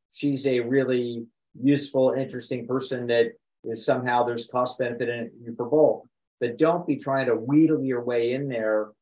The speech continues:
in order to deal with a hyper-conscientious open loop about how you didn't help her in her time of need. And now you'll go back and, you know, excavate, and we'll talk about that. And so that you can essentially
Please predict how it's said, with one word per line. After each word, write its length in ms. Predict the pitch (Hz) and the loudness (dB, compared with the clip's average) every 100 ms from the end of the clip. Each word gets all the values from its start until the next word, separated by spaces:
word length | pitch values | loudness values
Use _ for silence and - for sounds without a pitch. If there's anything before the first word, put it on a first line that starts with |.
| _ | _
in 120 | 117 120 | -8 -4
order 320 | 123 123 117 | -2 -2 -4
to 120 | 113 | -8
deal 340 | 104 139 147 127 | -2 6 6 6
with 340 | 113 117 117 | 4 4 4
a 120 | 113 | 0
hyper-conscientious 1080 | 117 127 127 123 123 120 - 120 117 120 117 - | 0 -2 -4 -8 -6 -6 -6 -6 -4 -4 -4 -4
open 380 | 123 113 107 | -4 -2 -4
loop 300 | 120 131 107 - _ _ _ | 0 0 0 -6 _ _ _
about 400 | - 127 127 127 | -4 0 2 2
how 320 | 127 123 117 113 | 0 2 2 0
you 280 | 139 160 139 | 2 4 4
didn't 320 | 139 127 120 | 0 -6 -2
help 260 | 127 135 - | 0 0 0
her 260 | 120 117 | -2 2
in 60 | 117 | 2
her 120 | 117 | 0
time 280 | 113 120 117 | -6 -8 -8
of 100 | 110 | -4
need. 360 | 139 139 123 | 0 0 0
And 120 | 110 113 | -4 -4
now 480 | 131 127 123 117 - _ - | -2 2 2 0 -4 _ 0
you'll 180 | 139 | 2
go 220 | 139 135 123 | 4 2 2
back 360 | 123 131 131 135 | 0 0 -2 -4
and, 320 | 113 107 104 _ _ | -10 -10 -14 _ _
you 120 | 123 | -6
know, 300 | 120 107 104 - | 0 2 2 2
excavate, 720 | 143 147 - 139 120 117 117 | 0 0 -4 -2 2 4 4
and 80 | 113 | 2
we'll 180 | 117 120 | -4 -2
talk 280 | 135 139 139 | 2 2 2
about 300 | 120 113 113 | 0 -2 0
that. 240 | 120 120 | 2 2
And 120 | 113 | 0
so 240 | 113 127 117 | -4 -2 -2
that 220 | 117 107 | -2 -6
you 80 | 131 | -8
can 160 | 123 | -6
essentially 800 | 110 - 123 117 113 113 107 104 | -6 -6 -8 -4 0 2 2 -2